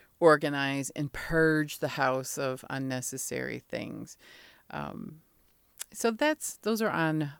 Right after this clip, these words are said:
my plans, as well as trying to get some interesting food going over the winter. So I'm putting out there, if you have any good recipes that are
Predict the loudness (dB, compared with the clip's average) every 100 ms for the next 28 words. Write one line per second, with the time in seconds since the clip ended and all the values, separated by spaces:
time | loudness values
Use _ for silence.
0 | -10 -6 -2 0 0 -2 -6 -4 -2 -2
1 | -2 -4 -12 -20 -20 -20 -20 _ 0 4
2 | 4 2 2 2 2 2 2 2 2 -2
3 | -6 -6 -2 2 2 2 0 0 0 0
4 | -2 -8 _ _ _ _ -20 -10 -4 -2
5 | -2 -4 -2 -2 0 0 -2 -4 -4 -4
6 | -4 -8 -6 -4 -6 -10 _ _ 0 2
7 | 0 -2 -4 -4 -4 -6 -8 -8 -6 -6
8 | -6 -8 -2 4 6 4 -4 -18 -20 -2
9 | 0 2 2 4 2 2 0 -2 0 2
10 | 4 4 2 0 -2 -2 0 0 2 2
11 | 2 -4 -6 -6 -6 -6 -4 -2 0 2
12 | 2 0